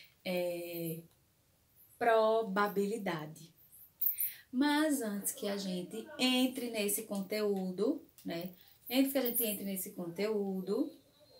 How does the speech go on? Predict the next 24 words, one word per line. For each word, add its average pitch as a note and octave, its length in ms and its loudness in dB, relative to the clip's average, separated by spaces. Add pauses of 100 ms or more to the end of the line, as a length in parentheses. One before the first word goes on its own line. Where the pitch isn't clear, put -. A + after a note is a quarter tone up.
(460)
nós A3 500 4
iremos, G#3 880 0
né? G3+ 320 0
Eu G3+ 120 0
vou F#3+ 120 -4
pedir F#3 280 -6
pra F3+ 120 -6
vocês F3 480 -2
aí E3+ 180 -2
abrir F3+ 240 2
o G3 60 2
livro G#3 280 0
na G#3+ 120 -2
página F#3 340 -2
cento F3+ 220 -2
e - 20 0
setenta F#3 760 -2 (400)
e A#3+ 120 -4
cento G#3 300 2
e - 40 -4
setenta G3 400 -2
e C#4 140 6
um, E3 180 -4 (540)
ok? G#3 520 4